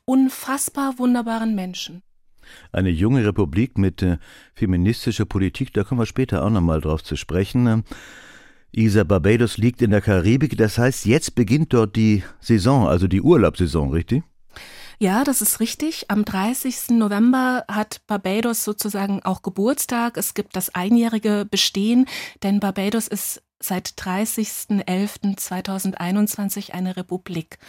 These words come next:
Speaker 1: Und Saison ist, da denke ich auch so ein bisschen an so eine Touristensaison wie in Spanien, dass man dann volle Strände hat. Das gibt es dort überhaupt nicht. Es ist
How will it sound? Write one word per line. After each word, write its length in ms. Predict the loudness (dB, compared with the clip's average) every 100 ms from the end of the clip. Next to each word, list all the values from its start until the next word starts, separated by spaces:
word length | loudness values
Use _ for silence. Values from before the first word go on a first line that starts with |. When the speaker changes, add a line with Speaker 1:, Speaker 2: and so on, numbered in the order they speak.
| -20 -18 -18 -18 -20 _
Speaker 1:
Und 640 | -2 2 2 2 0 -2 -6
Saison 840 | -2 0 0 0 0 2 4 4
ist, 380 | 2 -2 -2 -6 -6
da 100 | -4
denke 300 | 0 0 0
ich 200 | -4 -4
auch 80 | -2
so 120 | 0
ein 80 | 2
bisschen 260 | 2 0
an 220 | 0 0
so 100 | 0
eine 160 | 0 -2
Touristensaison 840 | -2 -2 -2 0 -2 -2 -2 -2 -2
wie 100 | -2
in 80 |
Spanien, 680 | -2 -2 -2 -2 0 2 2
dass 240 | 0 -2 -2
man 100 | -2
dann 200 | -2 -2 -4 -20 -14
volle 300 | -4 0 2
Strände 720 | 0 -2 -2 2 2 2 -2
hat. 240 | -4 -6 -8 -16 -6
Das 200 | -4 -2
gibt 200 | -2 -2
es 120 | -2
dort 260 | 0 -2 -2
überhaupt 440 | -4 -2 -4 -2
nicht. 340 | 2 2 0 -10
Es 120 | -6
ist 240 | -4 -4